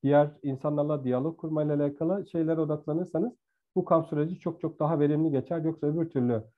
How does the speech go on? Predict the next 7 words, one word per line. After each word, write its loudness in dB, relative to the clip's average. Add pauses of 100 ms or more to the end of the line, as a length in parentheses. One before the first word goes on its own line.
(440)
e, 2
konuşan 4
da 0
konuşmayan 0
da -2
oturum -4
alacaksınız. -2